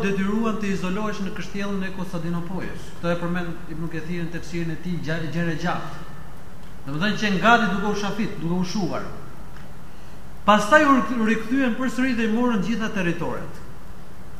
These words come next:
Tani, sipas shpjegimit që bëjnë dietarët,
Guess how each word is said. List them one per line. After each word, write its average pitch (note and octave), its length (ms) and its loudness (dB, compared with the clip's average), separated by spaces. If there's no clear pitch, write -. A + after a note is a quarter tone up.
Tani, B3 300 6
sipas G3+ 380 2
shpjegimit B3 420 4
që G#3 80 2
bëjnë F3+ 240 4
dietarët, D#3+ 680 0